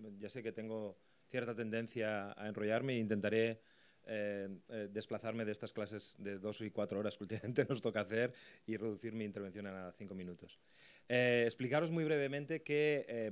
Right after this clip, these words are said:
sabéis de sobras que estáis en el contexto de un, eh, pequeño seminario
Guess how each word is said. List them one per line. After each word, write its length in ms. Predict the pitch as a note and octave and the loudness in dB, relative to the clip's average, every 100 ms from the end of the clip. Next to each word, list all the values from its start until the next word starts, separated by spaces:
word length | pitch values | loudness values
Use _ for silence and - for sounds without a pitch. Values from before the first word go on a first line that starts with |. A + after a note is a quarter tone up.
| G2 | -4
sabéis 280 | - G#2+ B2 | -6 -4 -2
de 60 | A#2 | -2
sobras 280 | B2 C3 C3 | 0 0 -2
que 80 | |
estáis 200 | A#2 A#2 | -4 -4
en 60 | A#2 | -4
el 60 | A2 | -4
contexto 640 | A2+ A#2+ A2+ - A#2+ A2+ - - - | -2 -2 -2 -2 -2 -2 -14 -20 -10
de 120 | - A2 | -2 2
un, 260 | A#2 A#2 | 4 4
eh, 220 | A2 G#2+ G2+ | 4 2 0
pequeño 380 | - A2 A2+ | -2 -2 -2
seminario 680 | A#2 B2 A#2 A#2 A#2+ A#2 | -2 -4 -2 0 2 0